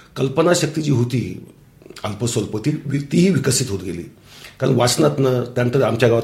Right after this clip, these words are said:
कीर्तने खूप व्हायची, कीर्तने ऐकायला जायचो. काही काही बुवा म्हणजे इतके रसाळ कीर्तनं करायचे की त्यातनं जी एक शैली असते, सांगण्याची शैली, ती सुद्धा विकसित होत गेली. आणि ती होता, होता, होता, होता आपणही काय लिहू शकत नाही,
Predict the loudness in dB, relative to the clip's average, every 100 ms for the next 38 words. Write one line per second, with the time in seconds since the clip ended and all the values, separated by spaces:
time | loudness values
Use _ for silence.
0 | 0 0 2 2 0 -2 -2 -2 -6 -6
1 | -8 -4 -2 0 0 -2 -2 -2 -4 -6
2 | -8 -12 -18 -16 -6 -4 0 -2 0 -2
3 | -2 -2 -2 -2 2 4 4 2 0 0
4 | 2 0 -2 -6 -8 -12 -14 -14 -12 -4
5 | -2 2 0 2 0 0 0 0 2 2
6 | 2 0 -2 -2 -2 -2 -2 -4 -6 -12
7 | -16 -20 -20 -8 -2 0 2 2 2 -2
8 | -2 -4 -6 -6 -6 -4 -4 -6 -8 -8
9 | -2 0 2 0 0 2 2 2 2 0
10 | 0 0 -4 -8 -10 -18 -20 -18 -4 0
11 | 6 8 8 8 8 6 4 -2 -8 -14